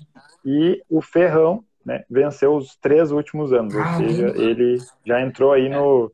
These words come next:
Speaker 1: top, top quatro, né?
Speaker 2: Mano, é, o cara, o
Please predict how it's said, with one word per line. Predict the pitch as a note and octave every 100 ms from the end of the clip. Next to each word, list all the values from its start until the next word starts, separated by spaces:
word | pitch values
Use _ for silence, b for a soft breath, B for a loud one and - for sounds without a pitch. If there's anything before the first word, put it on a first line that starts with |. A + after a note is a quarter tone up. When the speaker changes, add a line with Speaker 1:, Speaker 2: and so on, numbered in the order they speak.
| _
Speaker 1:
top, | - B2+ B2+ B2+ A2+ G#2 _ -
top | C#3 - -
quatro, | - G3 D3+ C#3+
né? | B2
Speaker 2:
Mano, | B3+ B3+ F#3
é, | G#3 C4+
o |
cara, | A3 G3+ B3+
o | B3+